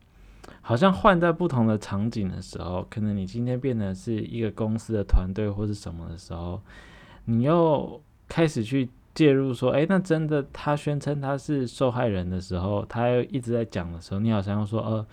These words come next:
不要讲那么多，”然后有一些事情怎样怎样怎样，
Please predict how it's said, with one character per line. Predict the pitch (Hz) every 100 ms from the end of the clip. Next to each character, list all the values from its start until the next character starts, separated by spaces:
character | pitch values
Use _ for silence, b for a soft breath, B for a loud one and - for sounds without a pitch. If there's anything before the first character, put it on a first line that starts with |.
| B B B
不 | -
要 | 123
讲 | 120 98
那 | 98
么 | 107 95
多，” | 95 87 87 95 104
然 | 98 92
后 | 104 101 98 117
有 | 107
一 | 104
些 | 123
事 | 123 - 113
情 | 98 92
怎 | 92
样 | 87 101
怎 | 110
样 | 87 87
怎 | 92 -
样， | 82 82